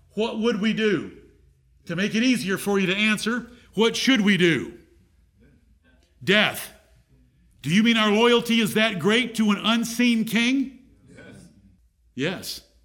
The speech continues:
Speaker 2: Amen.
Speaker 1: Now look at the word judgment with me. Judgment can mean so many things in the Bible. So we've got to limit it by the rest of Scripture.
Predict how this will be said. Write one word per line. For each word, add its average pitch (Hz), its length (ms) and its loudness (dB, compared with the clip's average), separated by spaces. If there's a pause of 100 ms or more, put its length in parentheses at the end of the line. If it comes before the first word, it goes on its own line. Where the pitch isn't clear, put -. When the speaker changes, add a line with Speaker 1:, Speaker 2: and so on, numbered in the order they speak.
(240)
Speaker 2:
Amen. 117 240 -20 (1080)
Speaker 1:
Now 147 160 0
look 226 140 4
at 247 80 2
the 233 80 2
word 214 240 4
judgment 180 420 2
with 156 220 -2
me. 95 240 -6 (480)
Judgment 175 500 0
can 160 140 0
mean 180 180 2
so 185 160 -2
many 180 160 2
things 175 300 0
in 143 60 -4
the 156 80 -2
Bible. 139 400 -2 (580)
So - 180 -4
we've 175 140 2
got 180 140 2
to 175 60 0
limit 214 280 6
it 160 80 -2
by 160 80 -2
the 165 100 0
rest 208 300 0
of 170 80 0
Scripture. 120 560 -4